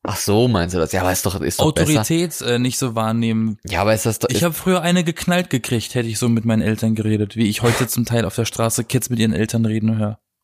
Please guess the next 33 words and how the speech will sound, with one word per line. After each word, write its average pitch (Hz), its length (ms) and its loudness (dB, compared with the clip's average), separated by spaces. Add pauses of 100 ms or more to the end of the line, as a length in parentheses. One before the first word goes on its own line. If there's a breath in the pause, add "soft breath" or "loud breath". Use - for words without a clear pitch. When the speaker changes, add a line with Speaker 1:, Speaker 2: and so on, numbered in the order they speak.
(340)
Speaker 1:
Ach, - 200 -4
hm, 82 320 0
okay. - 400 -2 (340 soft breath)
Speaker 2:
Vor 160 180 2
allem, 190 280 4 (200 loud breath)
vor - 160 -2
allem 156 220 2 (220 loud breath)
das 123 220 -4
Assigste, 170 520 0
ich - 160 -8
weiß 131 280 -2
nicht, 139 80 -4
ob 127 60 -6
ich - 40 -16
das 123 160 -4
schon 170 180 2
mal 170 160 4
erwähnt 117 380 0
habe, 120 200 -2
aber 117 160 2
das 123 240 -4
triggert 147 480 -2
mich 127 220 -2
jedes 147 340 0
Mal 131 200 -2
wieder. 117 340 -6 (480)
Diese 120 340 0
neuartige 139 720 0
Mode 131 400 4
von 117 180 0
den 113 280 0
Kids - 460 -4 (180)
heutzutage. 113 760 -4